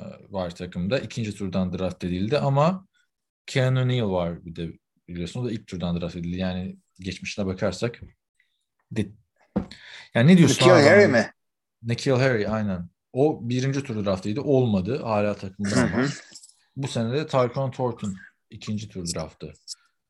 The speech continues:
Speaker 1: Ve Davante Parker geldi. Eldekiler Nelson Aguilar, Ken-, Kendrick Bourne ve Jacoby Myers. Yani hepsini toplasan bir Stefan Diggs etmez mesela.
Speaker 2: Abi başlayayım mı?
Speaker 1: Başla, başla.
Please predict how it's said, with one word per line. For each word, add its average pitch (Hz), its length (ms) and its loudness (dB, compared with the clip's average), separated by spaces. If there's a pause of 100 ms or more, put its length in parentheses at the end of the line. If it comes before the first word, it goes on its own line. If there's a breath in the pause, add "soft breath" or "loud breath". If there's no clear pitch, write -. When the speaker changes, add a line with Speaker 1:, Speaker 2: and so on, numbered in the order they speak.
(240)
Speaker 1:
Ve 120 160 2
Davante 113 420 4
Parker 104 300 0
geldi. 85 460 -6
Eldekiler 120 600 0
Nelson 123 280 -2
Aguilar, 131 180 -2
Ken-, 127 260 -4 (120)
Kendrick 113 380 -4
Bourne 131 260 0
ve 123 180 -2
Jacoby 110 320 -2
Myers. 95 340 0
Yani 87 100 -2
hepsini 135 300 -2
toplasan 139 560 -2 (1000 soft breath)
bir 143 100 4
Stefan 123 440 0
Diggs 131 180 -4
etmez 113 360 0
mesela. 85 420 -8 (2000)
Speaker 2:
Abi 117 720 4 (960)
başlayayım 135 600 0
mı? 107 80 -8 (420)
Speaker 1:
Başla, 95 280 -4
başla. 139 380 -6